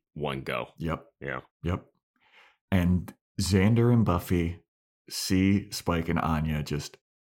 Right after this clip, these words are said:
Speaker 2: fucking hooking up, dude. Like, they're going at
Speaker 1: Well,
Speaker 2: it.
Speaker 1: I thought it was gonna be, like,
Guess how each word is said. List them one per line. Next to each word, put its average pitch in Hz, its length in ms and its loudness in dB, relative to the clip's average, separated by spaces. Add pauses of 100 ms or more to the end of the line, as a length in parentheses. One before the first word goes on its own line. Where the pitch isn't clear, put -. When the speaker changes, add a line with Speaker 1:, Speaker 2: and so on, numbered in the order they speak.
(220)
Speaker 2:
fucking - 540 -2
hooking 82 420 -4
up, - 260 -6
dude. - 260 -10
Like, - 220 -10
they're - 400 -2
going - 400 -8
at 73 160 -6
Speaker 1:
Well, - 120 2
Speaker 2:
it. - 60 -8
Speaker 1:
I 156 200 4
thought 220 140 4
it 185 40 4
was 120 100 2
gonna 95 140 2
be, 87 100 0
like, 78 240 -2